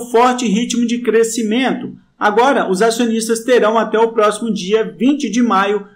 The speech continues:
para escolher entre os B D Rs, que são o recibo de papéis negociados no exterior, ou o fim de suas posições na empresa.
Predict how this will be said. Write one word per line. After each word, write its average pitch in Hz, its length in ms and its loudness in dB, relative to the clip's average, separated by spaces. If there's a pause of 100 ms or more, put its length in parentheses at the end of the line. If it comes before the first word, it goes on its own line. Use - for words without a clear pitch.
(160)
para 196 340 2
escolher 202 680 2
entre 214 360 -4
os 185 220 -2
B 175 180 0
D 208 120 2
Rs, 226 500 2
que - 140 -8
são 185 240 -4
o - 20 0
recibo 196 480 0
de 180 80 -8
papéis 180 640 -2 (240)
negociados 190 1000 0
no 180 160 -2
exterior, 214 960 2
ou 247 480 2
o 302 140 0
fim 247 340 -4
de 254 120 -6
suas 214 420 -2
posições 196 760 -4
na 175 160 -4
empresa. 202 800 -2